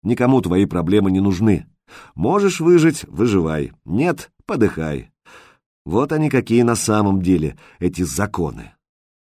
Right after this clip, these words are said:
Уловив тень растерянности и горького разочарования на лице допрашиваемого, Лис усилил нажим. «Только как ты увидел пушку за баками? Какого хрена ты там рылся?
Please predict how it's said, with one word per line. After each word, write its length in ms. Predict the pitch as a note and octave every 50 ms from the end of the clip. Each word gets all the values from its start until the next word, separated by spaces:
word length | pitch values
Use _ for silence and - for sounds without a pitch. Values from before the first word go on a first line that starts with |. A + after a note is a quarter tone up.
| _ _ _ _ _ _ _ _ _ _ _ _ _ _ - A2
Уловив 380 | G#2 G2+ F#2+ A#2+ D#3+ D#3 -
тень 200 | - D3+ D3+ C#3+
растерянности 880 | A#2+ A#2+ A2+ - - - D#3+ D#3+ C3+ B2+ A#2+ A#2 A2 G#2 - - A2
и 220 | A2 - - A2+ A2+
горького 400 | A2+ C3+ C#3+ - - G2+ F#2 F#2+
разочарования 880 | G2 E2 E2+ - - E2+ F2+ G#2 B2+ D#3 E3+ D#3+ D3 B2+ A2 G2+ F2+
на 80 | E2+ F2
лице 340 | F2+ F#2+ F#2 - - F#2 D#2+
допрашиваемого, 1080 | C#2 C#2+ - - A#2 C#3 D3+ D3 - D#3 C3+ C#3+ C#3 C#3 C#3 C3+ C3 B2+ C3+ C3+ B2+ - - - - - _
Лис 300 | - C3 C#3+ F3+ G3+ -
усилил 540 | A3 G#3 - - - D#3+ C#3+ B2+ A2+ A2+ A2
нажим. 640 | G#2+ A2+ B2+ C3+ F#2+ F#2+ F2+ E2 D#2 D2+ D2 - - _ _ _ _ _ _ _
«Только 280 | - G2+ F2+ F#2+ A#2 A2
как 260 | - G3 F#3 D#3 -
ты 100 | - C3
увидел 360 | C#3 D3+ D#3 E3 C#3+ D#3 E3
пушку 380 | D#3+ - G#3 F#3 - - - E2+
за 140 | C#2 F2+ A2
баками? 460 | C3 A#2+ G#2 - C#2 A1+ G#1+ - - _ _ _ _ _ _ _ _ _ _ _
Какого 340 | - A2+ B2 D#3 F3+ C#3+ B2
хрена 360 | - C3+ C#3 B2+ A2 G#2 G2
ты 100 | - A2
там 160 | - A2+ A#2+
рылся? 460 | A#2+ G#2+ F2 D2+ - - C2+ B1 -